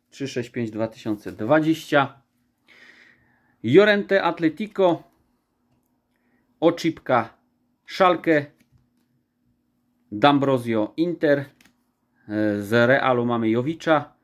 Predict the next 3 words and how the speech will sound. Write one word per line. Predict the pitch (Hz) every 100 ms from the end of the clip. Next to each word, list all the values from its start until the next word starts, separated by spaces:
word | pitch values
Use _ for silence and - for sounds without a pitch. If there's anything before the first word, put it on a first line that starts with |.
| _ _ -
Impact | 139 135 135 -
Signing, | 135 127 120 117 - _ _ _ _ _ _ _ _ _ _
Neymar, | 107 135 180 165 139 117